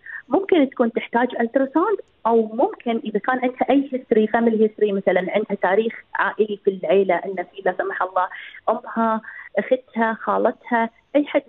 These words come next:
منهم عنده سرطان ثدي، في هالحالة ممكن تسوي فحص الماموجرام كل سنة.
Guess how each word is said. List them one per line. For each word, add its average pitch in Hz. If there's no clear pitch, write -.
منهم 233
عنده 220
سرطان 214
ثدي، 294
في 226
هالحالة 285
ممكن 247
تسوي 226
فحص -
الماموجرام 143
كل -
سنة. 131